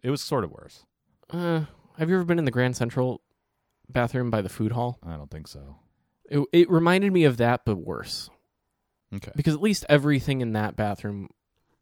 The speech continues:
Speaker 2: works. There's just a shitload of people. And
Speaker 1: You
Speaker 2: you're
Speaker 1: know what
Speaker 2: like,
Speaker 1: it
Speaker 2: "Oof."
Speaker 1: reminded me of was a bathroom at a football stadium
Speaker 2: I
Speaker 1: where
Speaker 2: w-,
Speaker 1: you're
Speaker 2: I
Speaker 1: like,
Speaker 2: wouldn't know this
Speaker 1: "This
Speaker 2: experience.
Speaker 1: is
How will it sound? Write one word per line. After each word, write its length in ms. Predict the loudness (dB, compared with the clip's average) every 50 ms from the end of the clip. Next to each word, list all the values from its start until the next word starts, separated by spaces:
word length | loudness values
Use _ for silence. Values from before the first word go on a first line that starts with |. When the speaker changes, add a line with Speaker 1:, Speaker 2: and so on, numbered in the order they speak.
| _
Speaker 2:
works. 400 | -4 0 2 2 2 0 -2 -2
There's 200 | 0 0 -2 0
just 180 | -2 -6 -6 -6
a 20 | -8
shitload 440 | -8 -4 -4 -4 -2 0 0 0 0
of 40 | -2
people. 300 | -4 -6 -4 -2 -2 0
And 60 | 2
Speaker 1:
You 60 | 4
Speaker 2:
you're 40 | 4
Speaker 1:
know 40 | 6
what 120 | 6 6
Speaker 2:
like, 80 | 4 2
Speaker 1:
it 20 |
Speaker 2:
"Oof." 40 | 2
Speaker 1:
reminded 280 | 0 0 0 0 -2 -2
me 100 | -2 -2 -2
of 140 | -2 -2
was 160 | 0 0 0 0
a 60 | 0
bathroom 420 | 0 0 -2 -2 -2 -2 -2 -2
at 80 | -2 -2
a 40 | -2
football 420 | -4 -6 -6 -6 -6 -10 -10 -10
stadium 500 | -12 -12 -12 -12 -10 -12 -14 -16 -16 -18 -20 _ _ _ _ _ _ 0
Speaker 2:
I 60 | 2
Speaker 1:
where 40 | 4
Speaker 2:
w-, 60 | 4
Speaker 1:
you're 100 | 4 4
Speaker 2:
I 120 | 6 6 6
Speaker 1:
like, 40 | 6
Speaker 2:
wouldn't 200 | 6 4 2 0
know 100 | -2 -2
this 200 | -2 -6 -10 -10
Speaker 1:
"This 20 |
Speaker 2:
experience. 320 | -6 2 2 2 2 2 0
Speaker 1:
is 180 | -2 -2 -4